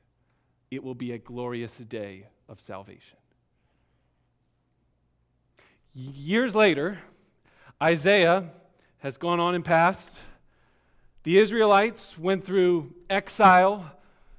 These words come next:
through judgment from God. They lost their land.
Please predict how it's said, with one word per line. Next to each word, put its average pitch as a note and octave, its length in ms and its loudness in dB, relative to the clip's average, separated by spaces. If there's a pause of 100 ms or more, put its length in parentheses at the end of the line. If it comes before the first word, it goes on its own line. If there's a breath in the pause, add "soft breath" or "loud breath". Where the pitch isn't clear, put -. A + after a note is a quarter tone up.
(200 soft breath)
through F3+ 400 -4
judgment G3+ 520 0
from G3+ 220 -6
God. F#3 320 2
They F3 120 -2
lost F3+ 480 -2
their F3+ 140 0
land. F3 440 -2